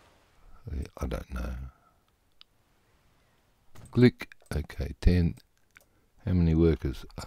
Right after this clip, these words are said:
Um, twenty. Let's have... Oh, you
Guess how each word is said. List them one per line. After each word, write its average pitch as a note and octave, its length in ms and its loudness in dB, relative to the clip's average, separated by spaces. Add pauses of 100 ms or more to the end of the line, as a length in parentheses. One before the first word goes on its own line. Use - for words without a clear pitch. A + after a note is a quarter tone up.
(120)
Um, B1+ 260 -8 (240)
twenty. D#2+ 500 -2 (1000)
Let's E2 180 -2
have... D#2+ 180 2 (720)
Oh, A2 340 8
you E2+ 300 6